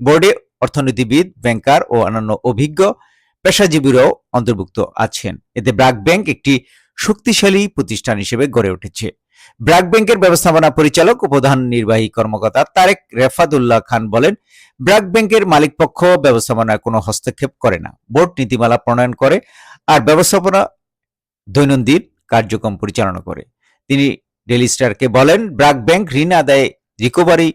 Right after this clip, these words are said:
বিভাগকে অত্যন্ত গুরুত্ব দেয়, যা অনেক ব্যাংকে তুলনামূলকভাবে দুর্বল।" তিনি বলেন, "এই বিভাগে আমরা অভিজ্ঞ পেশাজীবী নিয়োগ দিই, কারণ আদায় কার্যক্রম আমাদের অন্যতম প্রধান অগ্রাধিকার। পাশাপাশি স-,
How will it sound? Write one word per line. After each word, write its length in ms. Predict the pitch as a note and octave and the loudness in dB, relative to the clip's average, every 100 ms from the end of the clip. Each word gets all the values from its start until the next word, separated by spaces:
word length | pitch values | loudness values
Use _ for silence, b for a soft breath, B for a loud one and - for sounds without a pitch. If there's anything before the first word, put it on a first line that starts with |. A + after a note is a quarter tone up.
| _ | _
বিভাগকে 400 | G#2+ A#2 A2+ - | -4 0 -2 -2
অত্যন্ত 340 | A2+ - C3+ C3 | -6 -4 -4 -4
গুরুত্ব 380 | G2 G#2 F#2 A2 | -4 -6 -4 0
দেয়, 240 | A#2+ F#3 | 0 0
যা 240 | C#3+ G2+ - - | 0 0 -2 -4
অনেক 280 | C3 C3+ _ G2+ | -2 -2 _ -6
ব্যাংকে 420 | G2+ A#2 - F3 | -2 -2 -2 -6
তুলনামূলকভাবে 760 | D#3 A2+ G2+ F#2+ F#2+ F#2 F#2+ | -4 -2 -2 -2 -4 -4 -4
দুর্বল।" 400 | G2+ F3 B2 F#2 - _ b b b | 0 0 2 -2 -6 _ b b b
তিনি 160 | D3+ D3+ | -2 0
বলেন, 320 | D3 D#3 G3+ - _ - | 2 2 0 -4 _ 0
"এই 300 | D3+ G3 G3+ | 2 2 0
বিভাগে 600 | E3 C#3 C3 D3+ D#3+ D3 | 0 2 2 2 2 2
আমরা 200 | A#2 A#2 | 2 0
অভিজ্ঞ 360 | A2+ B2 B2 C#3+ | 0 -2 -2 -2
পেশাজীবী 560 | C#3 - A#2+ B2 D3 | -2 -2 -4 -4 -6
নিয়োগ 320 | D#3+ A2+ G2+ | -6 -8 -6
দিই, 200 | G#2+ C#3 - | -4 -4 -2
কারণ 340 | A2+ A2 B2 F#3+ _ | -2 0 -2 -8 _
আদায় 280 | A#2 A#2 C#3 | -4 2 0
কার্যক্রম 560 | - B2 G#2 A#2+ D3+ D#3+ | 2 0 -2 -4 -2 -2
আমাদের 300 | A2 G2 G#2 _ _ _ - | -2 -2 -6 _ _ _ -4
অন্যতম 480 | C#3 D#3+ - D3+ G#2 | -4 -2 -4 -4 -4
প্রধান 340 | A2+ G#2+ F#2+ - _ _ _ _ | -4 -4 -4 -10 _ _ _ _
অগ্রাধিকার। 640 | - A2+ A#2 G2 F2+ F#2 F2 _ _ _ _ - | -4 0 0 -2 -4 -8 -8 _ _ _ _ -2
পাশাপাশি 640 | F3 G#3+ G#3 F#3+ G#3+ G#3+ | 0 2 2 0 0 -2
স-, 240 | - - | -2 -6